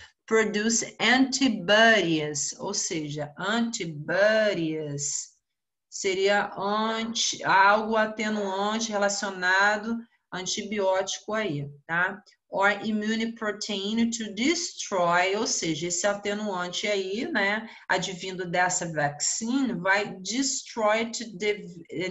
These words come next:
nicotine molecule, ou seja, vai, é, é, destruir ali a, a molécula de nicotina antes a, a reachers, que seria antes de chegar até o cérebro.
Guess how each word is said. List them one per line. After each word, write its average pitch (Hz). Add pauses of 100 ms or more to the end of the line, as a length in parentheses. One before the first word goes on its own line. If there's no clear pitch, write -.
nicotine 214
molecule, 190 (420)
ou 190
seja, 165
vai, 185 (640)
é, 185
é, -
destruir 214
ali 190
a, 214
a 202
molécula 208
de 190
nicotina 196 (1080)
antes 240
a, 185
a - (260)
reachers, 190 (320)
que 196
seria 208
antes 294
de -
chegar 269
até 269
o 359
cérebro. 160